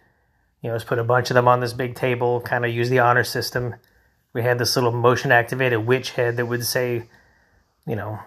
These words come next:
witchy things whenever, you know, somebody came up to the table.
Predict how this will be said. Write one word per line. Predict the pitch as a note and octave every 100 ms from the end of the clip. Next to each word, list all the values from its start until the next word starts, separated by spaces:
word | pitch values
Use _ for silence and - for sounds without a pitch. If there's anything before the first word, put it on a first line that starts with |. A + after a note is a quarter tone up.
| -
witchy | B2 A#2+ B2
things | A#2 C3+ B2 B2 A#2+
whenever, | B2 A2+ A#2 A2+ - _ _ _ _ _ _ _ _ _ _ _
you | -
know, | A2
somebody | C3 A#2+ A#2
came | - B2+
up | A#2+
to | C3
the | B2
table. | - B2+ B2 B2